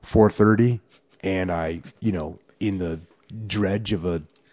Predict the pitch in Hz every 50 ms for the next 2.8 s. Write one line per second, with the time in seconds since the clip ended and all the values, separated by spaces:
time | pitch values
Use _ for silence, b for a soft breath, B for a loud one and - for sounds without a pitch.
0 | b b 101 95 92 101 110 92 - 110 107 104 107 113 123 123 - - - 90
1 | 87 92 92 95 - - 98 101 - 101 90 87 - - 92 92 87 82 101 113
2 | - - 101 98 90 87 85 78 - - - 87 90 87 -